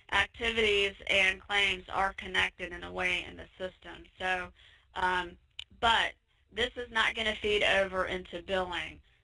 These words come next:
There's no link from, from your, um, creating your activities or your progress notes here to automatically, um, billing. That,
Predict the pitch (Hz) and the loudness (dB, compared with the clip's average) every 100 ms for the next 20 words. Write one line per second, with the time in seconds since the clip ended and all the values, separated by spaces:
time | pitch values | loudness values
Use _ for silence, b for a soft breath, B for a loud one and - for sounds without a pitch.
0 | _ 185 190 185 190 196 196 196 202 196 | _ -4 -4 -6 -6 -4 -4 -6 -8 -6
1 | 180 - - - 185 180 175 175 175 - | -8 -12 -20 -8 -2 -2 -2 -6 -12 -20
2 | _ - 190 180 180 185 190 185 185 180 | _ -10 -4 -4 -6 -6 -2 -2 -2 -8
3 | _ _ - 165 165 156 - - 202 196 | _ _ -8 -8 -8 -12 -20 -6 0 0
4 | 196 185 185 185 180 - 190 185 185 180 | 0 -2 0 2 2 -2 -6 0 0 0
5 | 175 175 185 180 180 185 185 190 180 - | -4 -4 -2 -2 -2 -6 -6 -6 -6 -6
6 | 190 190 185 185 B B _ - - 190 | -2 0 0 -6 B B _ -12 -4 0
7 | 190 185 180 170 _ _ 185 185 185 180 | 0 0 -4 -10 _ _ 4 6 4 4
8 | 180 180 - 180 175 170 170 b b b | 4 2 0 0 2 2 -2 b b b
9 | - 180 156 160 190 185 170 160 170 _ | -4 -2 -2 0 2 2 0 -8 -12 _
10 | _ - 175 | _ -2 -2